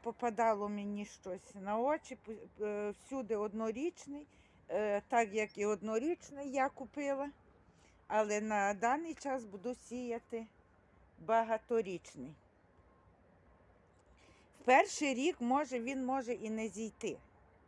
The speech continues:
Сходить він на другий рік, хоча, не знаю, якщо я посію нині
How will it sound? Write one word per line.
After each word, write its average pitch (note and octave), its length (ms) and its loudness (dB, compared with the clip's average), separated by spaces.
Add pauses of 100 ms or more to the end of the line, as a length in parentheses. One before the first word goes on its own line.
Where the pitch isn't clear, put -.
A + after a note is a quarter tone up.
(1160)
Сходить C4+ 680 2
він B3 360 -2
на A#3 140 4
другий A3 480 -2
рік, D#4 220 -2
хоча, C#4 680 2 (1300)
не A#3+ 180 2
знаю, G#3+ 340 2
якщо G3+ 300 0
я C#4 160 0
посію B3 540 -4
нині G#3+ 460 -4